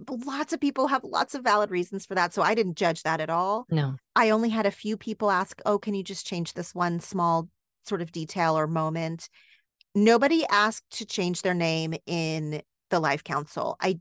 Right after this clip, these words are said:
Speaker 1: did have someone request I change their name and Share Your Stuff,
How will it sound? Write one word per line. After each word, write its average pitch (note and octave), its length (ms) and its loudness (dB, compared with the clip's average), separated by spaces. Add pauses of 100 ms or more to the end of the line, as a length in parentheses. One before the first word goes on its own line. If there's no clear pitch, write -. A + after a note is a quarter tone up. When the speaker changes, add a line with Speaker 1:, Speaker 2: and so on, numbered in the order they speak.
(120)
Speaker 1:
did F#3 560 2
have F#3 240 -2
someone E3+ 260 -4
request D#3 360 -4
I D#3 60 -2
change D#3 300 -8
their D#3+ 80 -6
name D3+ 180 -4
and D#3 120 -4
Share D3 220 -4
Your D3 140 -6
Stuff, A3+ 320 -4